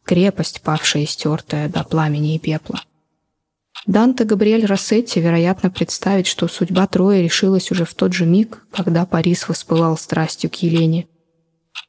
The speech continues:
Йейтс предпочтёт мгновение, когда Леда сплетается с богом, принявшим образ лебедя.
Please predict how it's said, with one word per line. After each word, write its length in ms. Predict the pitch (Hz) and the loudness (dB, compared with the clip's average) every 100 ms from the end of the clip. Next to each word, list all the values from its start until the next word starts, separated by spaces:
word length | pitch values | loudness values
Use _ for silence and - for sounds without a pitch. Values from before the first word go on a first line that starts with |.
| _ | _
Йейтс 400 | 214 220 226 226 | 2 4 4 0
предпочтёт 640 | - 180 - - - 185 - | -2 -2 -2 -2 0 0 0
мгновение, 580 | 175 170 170 190 190 165 | 2 2 4 4 4 2
когда 300 | 160 170 160 | 0 0 0
Леда 280 | 165 170 175 | 2 2 0
сплетается 720 | - 160 - 165 165 - 156 | -2 -4 0 0 0 0 -4
с 80 | 165 | -2
богом, 420 | 170 165 165 165 | 0 2 2 0
принявшим 580 | - 160 160 160 - 180 | 0 2 2 0 0 0
образ 380 | 165 165 - | 0 -2 -2
лебедя. 480 | 165 160 160 - 180 | 0 2 0 -2 -6